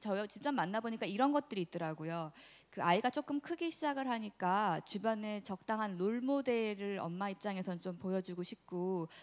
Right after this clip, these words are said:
좋은 형, 좋은 언니를 좀 만나게 해주고 싶은데, 이제 이모님하고 이런 돌봄을 했을 때는 그런 채워지지 않는 그런 갈등, 갈증이 있으신 것 같아요.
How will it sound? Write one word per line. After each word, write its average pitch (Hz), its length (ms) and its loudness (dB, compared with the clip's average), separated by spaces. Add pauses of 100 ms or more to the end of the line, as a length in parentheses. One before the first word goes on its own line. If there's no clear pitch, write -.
좋은 240 380 0
형, 247 400 2
좋은 214 280 0
언니를 196 420 0
좀 214 120 -4
만나게 185 400 -2
해주고 226 300 -6
싶은데, 202 640 -4 (400)
이제 190 120 -6
이모님하고 262 920 2
이런 202 180 0
돌봄을 208 380 0
했을 277 220 -4
때는 220 220 -4
그런 185 200 -4
채워지지 392 500 0
않는 190 640 0 (140)
그런 185 320 -4
갈등, 262 800 -6 (300)
갈증이 262 640 -2
있으신 208 260 -6
것 202 100 0
같아요. 160 540 0